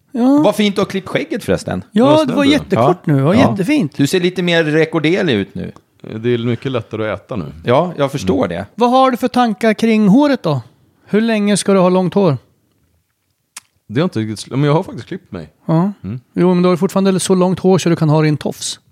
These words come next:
Speaker 3: Ja, det har jag.
Speaker 1: Eller knut eller vad fan det nu heter.
Speaker 2: Vad skulle du göra om du fick, eh,
Speaker 1: Ett kilo
Speaker 2: drastiskt
Speaker 1: cannabis utav oss nu.
Speaker 2: håravfall?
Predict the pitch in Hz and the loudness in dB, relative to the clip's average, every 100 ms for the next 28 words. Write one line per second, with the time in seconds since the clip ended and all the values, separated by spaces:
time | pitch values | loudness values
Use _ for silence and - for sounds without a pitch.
0 | - 95 110 - - 117 120 85 - 160 | -10 -8 -8 -10 -16 -12 -10 -10 -2 -2
1 | - - 151 135 - 131 131 117 143 127 | 0 0 2 0 -2 -2 -2 -2 -4 -4
2 | 131 120 117 120 76 - - _ _ _ | -4 -4 -4 -6 -10 -14 -16 _ _ _
3 | _ _ _ _ _ 151 165 180 165 135 | _ _ _ _ _ -2 0 2 2 0
4 | 117 120 117 92 87 87 98 _ 113 92 | 0 2 2 2 -2 -6 -8 _ -4 0
5 | 92 87 - 82 _ - _ _ _ _ | 0 -2 -4 -10 _ -20 _ _ _ _
6 | _ 90 85 85 82 78 - - - - | _ -6 -6 -6 -8 -10 -14 -20 -16 -16
7 | - 208 - - 185 - 113 185 185 185 | -4 -4 -4 -4 0 2 2 2 2 0
8 | 165 156 110 101 90 170 135 92 | 0 0 2 2 4 2 0 -2